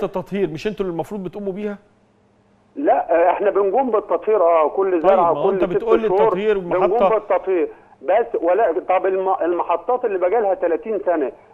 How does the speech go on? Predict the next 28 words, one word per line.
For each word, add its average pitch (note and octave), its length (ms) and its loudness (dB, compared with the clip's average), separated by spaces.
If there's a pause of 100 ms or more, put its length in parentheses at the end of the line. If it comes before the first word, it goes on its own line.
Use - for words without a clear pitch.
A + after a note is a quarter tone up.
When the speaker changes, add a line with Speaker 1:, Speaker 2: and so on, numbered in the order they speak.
Speaker 1:
ما E3 80 0
Speaker 2:
ما C#3+ 80 0
Speaker 1:
المحطه F3 240 2
Speaker 2:
ح-، A3 100 2
Speaker 1:
شغاله، G3+ 220 0
Speaker 2:
ما، A#3 160 6
ما - 100 0
Speaker 1:
المحطه A3 300 2
Speaker 2:
جاش - 20 0
Speaker 1:
مش F#3+ 160 -2
واقفه. D3+ 180 6
Speaker 2:
الأوان. A3+ 120 6
Speaker 1:
اسمعني F#3 400 0
بس F3 200 -6
يا D#3 80 -6
استاذ. E3+ 280 -6 (680)
Speaker 2:
ما D4+ 120 -2
جاش E3 80 4
Speaker 1:
علشان A3+ 260 4
Speaker 2:
الاوان G3+ 480 2
اللي F#3+ 280 0
هي G3+ 60 2
تتغير G3 640 0
او F3+ 80 0
تتجدد F3 600 -4
يا E3 60 -6
استاذ F#3+ 200 -4 (100)
سامح، G3 280 -2